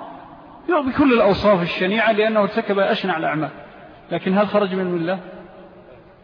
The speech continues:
هل خرج من كونه مسلم؟ هل تطلق منه زوجته؟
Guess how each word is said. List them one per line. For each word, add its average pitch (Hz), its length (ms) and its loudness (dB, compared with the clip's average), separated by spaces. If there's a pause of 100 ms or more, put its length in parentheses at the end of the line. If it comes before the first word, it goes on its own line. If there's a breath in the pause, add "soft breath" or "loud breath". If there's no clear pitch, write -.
(500)
هل 202 220 2
خرج 226 360 2
من 202 180 0
كونه 208 260 0
مسلم؟ 185 520 -2 (1500)
هل 170 80 -2
تطلق 202 360 0
منه 196 220 4
زوجته؟ 185 520 4